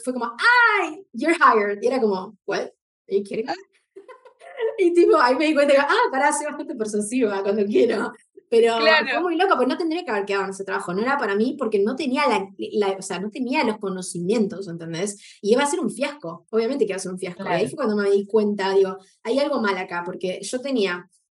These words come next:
Speaker 1: me acuerdo, nos trajeron a un tipo de Londres que vino a entrenarnos, y estuvo como un mes
Speaker 2: Mm.
Speaker 1: entrenándonos, hubieron dos. Y era, me acuerdo del tipo,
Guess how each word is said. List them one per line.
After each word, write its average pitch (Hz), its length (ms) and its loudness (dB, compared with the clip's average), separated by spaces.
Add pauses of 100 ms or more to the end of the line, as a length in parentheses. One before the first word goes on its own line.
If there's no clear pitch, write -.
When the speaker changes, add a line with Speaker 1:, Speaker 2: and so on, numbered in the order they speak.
(120)
Speaker 1:
me 202 80 -2
acuerdo, 190 220 0
nos 185 100 -6
trajeron 254 400 -4
a 220 60 2
un 214 120 2
tipo 240 320 -2
de 196 120 4
Londres 240 340 0
que 180 80 -2
vino 190 180 0
a 202 40 0
entrenarnos, 170 600 -6
y - 40 -12
estuvo 220 220 -4
como 180 220 -2
un 202 140 0
mes 196 180 2
Speaker 2:
Mm. 196 40 0
Speaker 1:
entrenándonos, 185 800 -6 (140)
hubieron 214 300 4
dos. - 300 -8 (540)
Y 190 140 0
era, 190 220 0
me 185 80 -8
acuerdo 196 220 -2
del 185 140 0
tipo, 190 340 -2